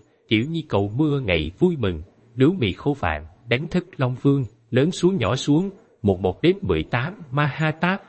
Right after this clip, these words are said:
Sau khi hát xong bài đồng dao cầu mưa, cô bé nhìn thấy một đám mây đen trèo lên phía rìa mặt trăng, tựa như một ngón tay mảnh khảnh khẽ vuốt ve vầng trăng vàng vậy. Nguyệt Nha thu hai chân lại, rồi thành kính quỳ xuống. "Long Vương đại nhân,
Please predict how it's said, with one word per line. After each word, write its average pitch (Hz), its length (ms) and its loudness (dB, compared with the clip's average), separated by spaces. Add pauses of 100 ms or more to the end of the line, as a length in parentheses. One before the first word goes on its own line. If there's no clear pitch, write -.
(220)
Sau - 240 2
khi 170 200 4
hát 180 220 0
xong 147 340 -4
bài 95 200 2
đồng 98 220 -2
dao 123 200 0
cầu 92 320 -2
mưa, 127 280 2 (300)
cô - 120 -2
bé 170 160 0
nhìn 101 260 -2
thấy 143 240 -4
một 98 260 -4
đám 139 200 -6
mây 131 120 0
đen 123 240 -2
trèo 85 260 0
lên 120 180 -2
phía 170 200 -2
rìa 90 140 -2
mặt 80 280 -6
trăng, 123 240 -2 (380)
tựa 135 100 4
như 165 200 2
một 110 240 -2
ngón 160 220 0
tay 135 140 -2
mảnh 107 220 -6
khảnh 131 300 -6
khẽ 117 300 -2
vuốt 208 180 2 (220)
ve 110 340 2
vầng 85 240 -2
trăng 110 220 -2
vàng 73 240 -2
vậy. 76 240 -4 (300)
Nguyệt 104 200 0
Nha 113 420 -2
thu 135 160 2
hai 135 300 -2
chân 147 220 0
lại, 78 280 -4 (240)
rồi 110 280 2
thành 110 200 -4
kính 190 240 -4
quỳ 107 120 2
xuống. 175 380 0 (360)
"Long 135 240 0
Vương 147 260 2
đại 80 200 -2
nhân, 107 260 0